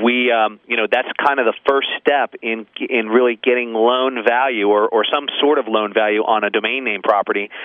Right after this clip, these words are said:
They're willing to put out, um, you know, a portion of the domain value and provide it in a loan format, uh, at high interest rates and upon format, but still, it's the first step to a bank saying, "Hey, here's a domain name with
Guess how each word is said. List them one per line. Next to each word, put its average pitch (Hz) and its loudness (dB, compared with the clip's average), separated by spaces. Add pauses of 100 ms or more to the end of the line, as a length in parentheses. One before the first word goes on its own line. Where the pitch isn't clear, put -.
(220)
They're 120 4
willing 120 2
to 110 -4
put 123 2
out, 110 0
um, 104 -2 (100)
you 117 -4
know, 107 0
a 107 2
portion 127 0
of 107 0
the 110 0
domain 113 -4 (120)
value 107 0 (360)
and 104 -4
provide 117 0
it 110 -2
in 107 -4
a 104 0
loan 120 0
format, 107 0
uh, 110 2
at 135 2
high 147 2
interest 131 -4
rates 110 0
and 113 0
upon 120 0 (320)
format, 143 2
but 131 0 (100)
still, 131 2 (300)
it's 113 0
the - 0
first 139 2
step 139 0 (160)
to 113 4
a 104 -2
bank 127 -2
saying, 113 -2
"Hey, 135 0 (340)
here's 131 2
a 123 -2
domain 123 0
name 127 -4
with - 2